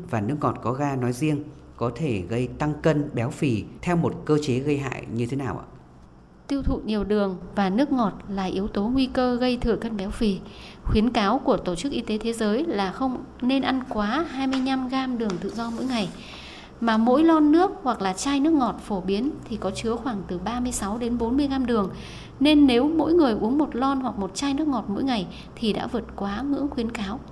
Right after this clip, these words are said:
Speaker 2: Nước ngọt nói chung có thể gây béo phì theo cơ chế như sau. Thứ nhất là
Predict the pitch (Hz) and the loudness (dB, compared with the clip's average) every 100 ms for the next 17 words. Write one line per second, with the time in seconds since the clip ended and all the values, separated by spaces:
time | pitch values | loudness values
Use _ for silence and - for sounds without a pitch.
0 | - - - - - - 311 370 277 - | -18 -16 -16 -14 -16 2 4 6 6 4
1 | 208 240 320 294 - - - - 269 285 | 0 4 4 4 -2 -12 -8 -4 2 2
2 | 190 226 226 220 226 254 202 202 247 247 | 4 2 2 -2 0 2 2 0 -4 -4
3 | 240 233 214 226 254 247 247 226 - - | -2 -2 0 0 0 0 0 -2 -8 -14
4 | - - - - - - - 254 349 392 | -16 -18 -18 -18 -20 -12 0 4 6 4
5 | - 226 220 196 | -2 -2 0 0